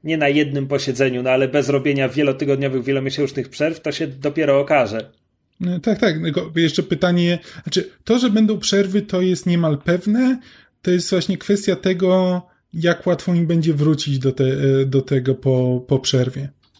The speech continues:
Speaker 2: I to, o, o tym się bardzo chętnie przekonam.
Speaker 1: No dobra,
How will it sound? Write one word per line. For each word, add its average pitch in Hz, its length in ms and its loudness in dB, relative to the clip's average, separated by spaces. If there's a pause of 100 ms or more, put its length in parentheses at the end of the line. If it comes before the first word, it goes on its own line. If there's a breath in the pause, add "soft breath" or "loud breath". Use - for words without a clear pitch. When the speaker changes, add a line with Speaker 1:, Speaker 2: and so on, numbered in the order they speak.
(220)
Speaker 2:
I 143 60 -4
to, 156 140 -4 (600)
o, 165 80 -4
o 151 60 2
tym 147 180 2
się 151 140 0 (180)
bardzo 143 220 2
chętnie 135 260 2
przekonam. 135 460 -2 (2250 soft breath)
Speaker 1:
No 233 100 -4
dobra, 233 500 2